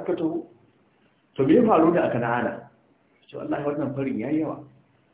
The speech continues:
Rashin abinci shi ne mahaifin mu ya turo mu. Mun samu labarin cewa akwai wazirin Masara yana raba abinci, kuma ana samun abinci cikin farashi mai sauki,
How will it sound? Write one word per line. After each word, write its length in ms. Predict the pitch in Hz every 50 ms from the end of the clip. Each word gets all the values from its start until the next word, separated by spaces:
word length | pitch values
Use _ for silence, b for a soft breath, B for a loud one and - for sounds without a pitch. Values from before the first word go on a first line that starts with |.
| _ _ -
Rashin 280 | 131 156 - - - -
abinci 500 | - - 127 131 131 131 131 127 131 - -
shi 120 | - 135 131
ne 80 | 127 120
mahaifin 400 | - - 123 - 127 131 127 127
mu 60 | -
ya 80 | 117 -
turo 280 | - 156 160 160 165 165
mu. 120 | 143 110 - - - - _ _ _ _ _ _ _ _ _ _ _ _ _ _ -
Mun 180 | 139 139 151 151
samu 220 | - 123 123 131
labarin 400 | 127 120 113 117 120 120 120 107 -
cewa 540 | - 113 107 101 98 95 95 - - - - - _ _ _ _ _ _ _ _ _ _ -
akwai 460 | - 85 82 80 - - - 123 135
wazirin 440 | 131 - - - - - - - 101
Masara 320 | 107 101 - 107 104 104
yana 300 | 104 110 107 95 87 87
raba 260 | 98 107 107 - - -
abinci, 480 | - 98 98 98 - - 104 98 - _ _ _ _ _ _ _ _ _ _ _
kuma 220 | 104 101 95 82
ana 200 | 104 104 - - -
samun 220 | 104 104 - - -
abinci 380 | 95 98 98 - - 101 95 -
cikin 440 | - - - 110 107 107 107 101 -
farashi 300 | 104 107 107 107 - -
mai 140 | - - - -
sauki, 440 | 101 95 - - - _ _ _